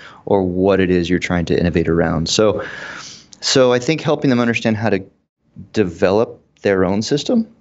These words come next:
And then, like you said, uh, they need to learn that they should track, and this is one of the basic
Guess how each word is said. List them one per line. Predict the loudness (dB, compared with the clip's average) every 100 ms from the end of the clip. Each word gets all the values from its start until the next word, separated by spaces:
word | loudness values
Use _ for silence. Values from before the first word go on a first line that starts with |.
| -2
And | 0
then, | 2
like | 2 0 -2
you | -4
said, | 0 2 2 0 -4 -12 _ _ _ _ _ -4
uh, | -2 0 0 -2 -8 _ _ _ _ _ _ _ _ -12
they | -10 -2 2 4
need | 4 4 0
to | -2
learn | -2 0 2 2 2 2
that | 0 0
they | -2
should | 0 -4
track, | -4 -2 0 2
and | 2
this | 2
is | 0
one | 2
of | 0
the | 0
basic | 0 0